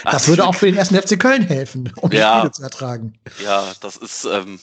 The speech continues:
Speaker 2: ja, ja. Also da, da, ich, da reichen ja zwei Gabeln nicht aus. Da musst du dir zwei Gabeln reinhämmern, äh, jeweils eine Flasche Wodka reinkippen und dann noch ein bisschen Salz drauf. Ich glaub, das hilft vielleicht eher.
Speaker 1: Ja, ja.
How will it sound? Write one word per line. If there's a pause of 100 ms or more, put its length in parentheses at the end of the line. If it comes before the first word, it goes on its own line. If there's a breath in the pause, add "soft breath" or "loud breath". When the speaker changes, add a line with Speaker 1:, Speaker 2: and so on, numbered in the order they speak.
(460)
Speaker 2:
ja,
ja. (340)
Also
da,
da, (420)
ich, (440 loud breath)
da
reichen
ja
zwei
Gabeln
nicht
aus.
Da
musst
du
dir
zwei
Gabeln
reinhämmern, (520 soft breath)
äh, (180)
jeweils
eine
Flasche
Wodka
reinkippen
und
dann
noch
ein
bisschen
Salz
drauf.
Ich
glaub,
das
hilft
vielleicht
eher.
Speaker 1:
Ja,
ja.